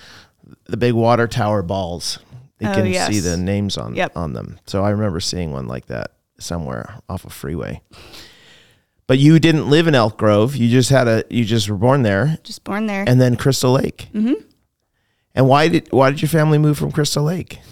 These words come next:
Speaker 2: Uh, my parents got divorced, and
Speaker 1: Oh.
Speaker 2: so my mom's sister lived out this way, and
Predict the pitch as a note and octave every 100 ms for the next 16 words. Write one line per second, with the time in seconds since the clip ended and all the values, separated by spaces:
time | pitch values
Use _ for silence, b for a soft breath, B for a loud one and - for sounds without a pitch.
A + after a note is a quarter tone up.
0 | b b b - G#3+ G#3 G3+ G3 F#3 -
1 | G#3 G#3 A3 G#3+ A#3+ A#3+ A#3+ G3 F3+ G3
2 | - - - G#3+ G#3 A#2 - F#3+ F3+ F3
3 | F3+ G#3+ - F#3 F3+ F3 F#3+ F3+ F#3 F3+
4 | F3 E3+ E3+ - F#3+ - G3 F3+ F3+ F#3
5 | - F#3+ - F#3+ G#3+ G3+ G#3 G#3 G3 F#3
6 | F#3+